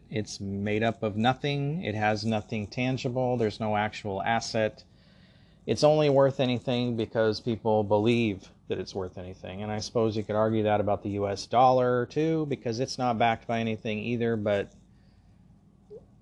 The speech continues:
at least you have a physical dollar if you have cash in your hand.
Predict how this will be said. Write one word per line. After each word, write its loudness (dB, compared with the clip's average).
at -2
least -4
you 2
have 6
a 2
physical -2
dollar 2
if -8
you -6
have -6
cash -6
in -10
your -10
hand. -10